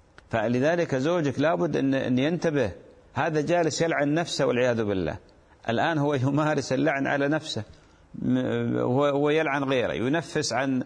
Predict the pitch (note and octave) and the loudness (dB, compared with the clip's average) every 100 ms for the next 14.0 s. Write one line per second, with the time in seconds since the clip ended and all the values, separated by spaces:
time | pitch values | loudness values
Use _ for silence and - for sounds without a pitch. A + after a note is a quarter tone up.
0 | - - - - B2 C#3 D#3+ - E3+ E3 | -6 -20 -12 -6 -2 0 -2 -2 0 0
1 | D3 D#3 C#3+ D3 C#3+ D#3 B2+ B2 A2+ B2 | 0 0 0 0 0 0 -2 -2 -2 0
2 | C3+ C#3 B2 B2+ A#2+ G#2 A#2+ - A#2 C#3 | 0 0 0 -2 -2 -2 -4 -2 -2 -2
3 | D#4 - - - A3 F3+ A#2 G2 G#2 - | -4 -10 -14 -2 0 2 0 0 -2 -4
4 | - - - - F#2+ G#2 G#2+ A2 D3+ F#3+ | -12 -20 -20 -10 -4 0 0 0 0 0
5 | F3+ C3+ G#2+ G2+ A2+ A2 - G#2 G2 G#2 | -2 -2 0 0 0 -2 -4 -2 -2 -4
6 | - A#2+ B2+ G2+ - - - - A#2 B2 | -4 -2 -2 -2 -8 -20 -14 -4 0 0
7 | B2 - D#3+ D3 A2+ A#2 C3+ C3 - A2+ | 0 0 0 0 0 0 0 0 0 -2
8 | B2 C3+ C3+ C3+ B2 B2 C3 C3+ A#2+ - | 0 0 0 -2 -2 -2 0 0 -2 -4
9 | A2 - - - _ _ - G#2 C#3 G3 | -6 -8 -18 -20 _ _ -10 -4 0 0
10 | G3 - G#2+ A#2+ E3+ E3 - F2+ - _ | 0 -2 -2 0 0 -2 -4 -8 -10 _
11 | - A#2+ B2+ D3+ F#3 F3+ A2 B2 E3 - | -2 0 0 0 0 -2 0 0 -2 -6
12 | - - - B2+ D3 D#3 D3+ - C3+ C3 | -16 -16 -6 -2 0 0 -2 -2 0 2
13 | A#2+ A#2+ A2+ A2+ - G2 G2 F2+ F2 F2 | 2 0 -2 -4 -2 0 0 0 -2 -6